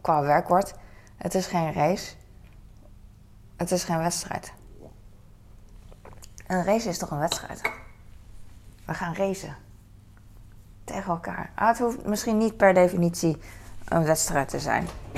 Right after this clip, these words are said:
Weet ik niet. Whatever. Het zal wel. Maar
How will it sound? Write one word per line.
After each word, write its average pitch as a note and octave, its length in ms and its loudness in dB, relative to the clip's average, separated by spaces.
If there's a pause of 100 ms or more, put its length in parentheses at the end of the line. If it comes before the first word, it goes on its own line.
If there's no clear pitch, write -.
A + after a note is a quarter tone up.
(840)
Weet C#3 260 0
ik C3+ 100 -4
niet. C3+ 300 -8
Whatever. - 500 -4 (480)
Het - 120 -6
zal B2+ 240 -2
wel. C3 120 -2 (800)
Maar D#3 260 0